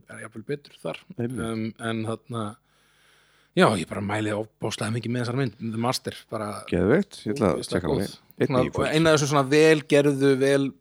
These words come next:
Speaker 1: pæ-, útpældu myndir sem að fá, svona, jafnvel stundum svona draumkenndar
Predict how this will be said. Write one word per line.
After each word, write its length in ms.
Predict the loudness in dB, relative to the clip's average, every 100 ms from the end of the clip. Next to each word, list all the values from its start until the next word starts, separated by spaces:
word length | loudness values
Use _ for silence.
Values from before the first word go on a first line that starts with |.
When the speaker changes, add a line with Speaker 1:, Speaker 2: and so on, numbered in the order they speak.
| _ -4
Speaker 1:
pæ-, 160 | -2 0
útpældu 600 | 0 2 2 2 2 2 2 _ _ _ _ _
myndir 440 | -2 0 0 -2 0
sem 160 | 0
að 80 | -2
fá, 160 | -2 -2 -2 -8
svona, 220 | -4 -2 -2 -4 -12 -6
jafnvel 300 | -4 -4 -2
stundum 360 | -2 0 -2 0
svona 180 | 0 -2 _ _
draumkenndar 680 | 0 2 2 0 -2 -2 -6